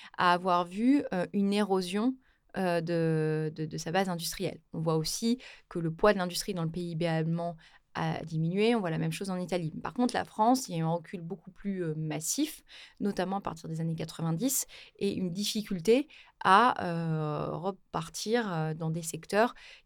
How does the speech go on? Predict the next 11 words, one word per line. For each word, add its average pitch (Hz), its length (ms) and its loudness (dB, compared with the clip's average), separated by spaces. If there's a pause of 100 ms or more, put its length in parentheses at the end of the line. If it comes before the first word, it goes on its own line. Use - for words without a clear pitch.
qui, 165 340 -8
qui, - 120 -20
qu'on 175 180 -6
pourrait 160 240 -2
juger 160 260 -2
clés 233 220 4
au 226 60 8
regard 175 200 0
des 170 120 -2
avantages 165 300 -4
comparatifs 165 720 -6